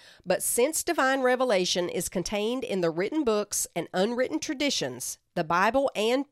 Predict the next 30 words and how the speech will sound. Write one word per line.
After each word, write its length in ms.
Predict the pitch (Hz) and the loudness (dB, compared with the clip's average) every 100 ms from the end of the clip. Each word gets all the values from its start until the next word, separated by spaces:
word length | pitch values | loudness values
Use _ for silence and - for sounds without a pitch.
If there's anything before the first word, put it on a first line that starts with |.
| _ 190 | _ -4
divine 380 | 185 190 226 | 2 2 2
tradition 580 | 254 294 240 185 180 165 | 0 0 2 2 0 0
must 320 | 170 214 - | 0 0 0
be 140 | 190 190 | -2 -2
the 120 | 185 | -2
rule 280 | 170 180 175 | 0 0 0
of 80 | 160 | 0
our 140 | 160 | 0
faith. 500 | - 160 101 - - _ - - _ - | 0 -2 -4 -12 -20 _ -20 -20 _ -6
Since, 380 | - 320 349 | 0 2 2
however, 560 | 262 175 151 143 147 175 | 0 2 2 0 0 0
there 200 | 180 180 | 2 2
are 200 | 170 160 - | 2 0 2
only 340 | 202 269 320 | 2 2 -2
silent 460 | - 233 247 262 208 | 0 0 2 0 0
witnesses 580 | 202 165 170 170 214 - | 0 0 -2 -4 -4 -4
and 140 | 170 - | -6 -2
cannot 340 | 285 302 202 180 | 0 0 0 -2
interpret 520 | 180 214 202 - - | -2 -4 -4 -6 -2
themselves, 880 | 165 - 330 269 123 151 233 - - _ - - - | -4 -2 0 0 0 -2 -6 -12 -12 _ -20 -20 -6
they 160 | 196 190 | 0 0
are 80 | 180 | 0
commonly 560 | - 233 262 285 285 | 0 0 0 0 -2
termed 460 | 285 220 190 185 - - | -2 0 0 0 -6 -6
proximate 640 | 214 220 - 277 285 - - | -4 -2 -2 0 0 -2 -4
but 180 | 185 - | -2 0
inanimate 580 | 196 185 220 262 208 - | -4 -2 -2 0 0 -2
rules 300 | 180 180 175 | -2 -2 -2
of 80 | 190 | -2
faith. 540 | - 247 127 - - | 0 0 -2 -8 -20